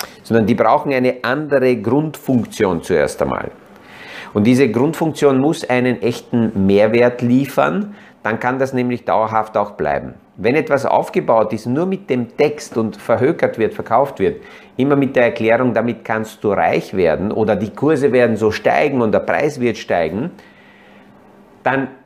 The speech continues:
ist das eine, eine Geschichte, die irgendwann endet, nämlich genau dann,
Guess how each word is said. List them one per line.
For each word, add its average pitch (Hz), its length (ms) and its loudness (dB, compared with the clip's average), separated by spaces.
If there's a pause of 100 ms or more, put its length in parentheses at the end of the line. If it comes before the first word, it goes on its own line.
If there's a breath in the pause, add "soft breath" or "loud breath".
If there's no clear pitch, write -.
ist 147 180 -8
das 156 160 -4
eine, 131 480 0
eine 127 180 2
Geschichte, 123 480 -2
die 131 240 2
irgendwann 127 320 2
endet, 117 400 -2
nämlich 127 320 2
genau 113 360 2
dann, 90 500 -2